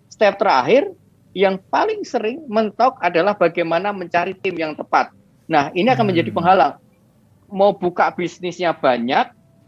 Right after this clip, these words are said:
Speaker 1: mau buka cabangnya banyak, mau memperbesar kapasitas bisnis, mentok-mentoknya nyari orang yang tepat kok susah ya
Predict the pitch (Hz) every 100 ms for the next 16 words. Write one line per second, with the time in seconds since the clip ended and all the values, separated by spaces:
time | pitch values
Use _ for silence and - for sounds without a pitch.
0 | _ 180 180 175 156 170 156 185 170 165
1 | 165 165 156 135 127 165 247 - _ 202
2 | 202 196 175 180 170 151 165 160 156 147
3 | 143 151 - 135 - 127 - - 254 254
4 | _ _ _ _ 196 202 202 202 196 185
5 | 269 269 240 208 202 _ 208 196 196 208
6 | 185 190 185 180 160 156 - 240 247 -
7 | 190 240 233 254 190